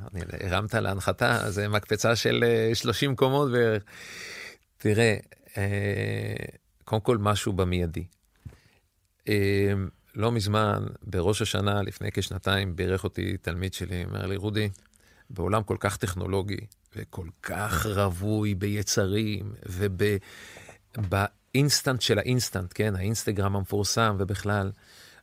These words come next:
אני מבקש לאחל לך, פשוט בשנה הזאת, לחיי היד הריקה והרגל היחפה." כמה פשוט. אין פה כמעט כלום, אבל יש פה את כל מה שאנחנו נושאים, ש-, שזה משהו שהוא מאוד מאוד, אה, ככה באמירה אישית.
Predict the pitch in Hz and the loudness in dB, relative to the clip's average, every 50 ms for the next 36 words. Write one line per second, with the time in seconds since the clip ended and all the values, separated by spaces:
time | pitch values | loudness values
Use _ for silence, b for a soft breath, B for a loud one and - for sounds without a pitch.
0 | B - 110 131 165 151 127 117 110 - 139 127 - - 101 101 98 - - 117 | B -2 0 2 2 2 2 0 0 2 0 0 2 0 0 0 0 -2 0 0
1 | 113 110 107 104 - 107 104 101 101 113 127 - - 95 - - 120 107 101 104 | 2 2 0 -2 -2 -2 -2 -2 -4 -6 -12 -10 -8 -6 -2 -2 -2 0 0 -2
2 | 95 - 98 101 101 98 98 98 92 101 92 - 98 98 - - 101 101 104 110 | -2 -2 -2 -2 -2 0 0 -2 -2 -4 -4 -4 -4 -4 -2 0 0 2 4 4
3 | 110 107 104 - - 104 98 107 120 120 113 107 101 98 - - 113 117 123 127 | 2 2 0 -2 -2 0 0 2 2 2 2 2 0 -2 -2 -2 -4 -2 -2 -4
4 | - - 104 101 92 92 95 87 95 92 92 92 90 85 87 90 - - - - | -6 -4 0 0 2 2 2 0 0 0 0 -2 -4 -4 -6 -6 -8 -6 -10 -12
5 | - - _ B B B B B B B B B B B B B _ - 139 143 | -12 -14 _ B B B B B B B B B B B B B _ 0 2 2
6 | 143 143 - - 110 - - 101 101 95 - _ - _ _ _ - 127 139 131 | 2 0 0 0 -2 0 0 -2 -4 -4 -6 _ -20 _ _ _ 0 0 0 2
7 | - 139 117 - 117 110 104 104 104 - - - 110 120 123 110 98 92 92 92 | 0 -4 -2 0 0 0 2 0 0 -2 -2 -2 0 0 2 0 0 -2 -2 -2
8 | 92 98 107 107 - - 110 107 98 95 - - 110 110 110 104 104 - - 95 | -2 0 -2 -2 -2 0 0 0 0 0 0 2 2 2 4 2 0 0 -2 -4
9 | 95 92 101 104 - - 110 101 95 90 - - - - 95 90 90 90 - - | -4 -2 -2 -2 -2 -4 -6 -4 -4 -4 -4 -4 -4 -2 -2 -2 -2 -4 -8 -14
10 | _ _ _ _ _ _ _ - - - - 98 98 98 95 - _ B B B | _ _ _ _ _ _ _ -10 -8 -8 -6 -6 -8 -10 -12 -14 _ B B B
11 | B B B B B B B B - - - 98 85 82 92 92 92 92 90 87 | B B B B B B B B -4 -2 0 0 0 0 0 0 0 0 0 2
12 | 98 98 95 - - 107 101 90 - - 98 98 98 98 92 98 107 107 101 98 | 2 2 2 2 0 0 -2 -2 -2 -4 -4 -4 -2 -2 0 0 2 2 2 2
13 | 104 107 98 87 95 98 92 90 - - 87 - 95 92 85 90 87 87 87 87 | 2 2 0 0 -2 -2 -2 -2 -4 -8 -6 -6 -4 -4 -2 -4 -2 -2 -4 -4
14 | 90 90 90 90 87 - - 98 95 | -2 -2 -4 -4 -4 -6 -8 -8 -10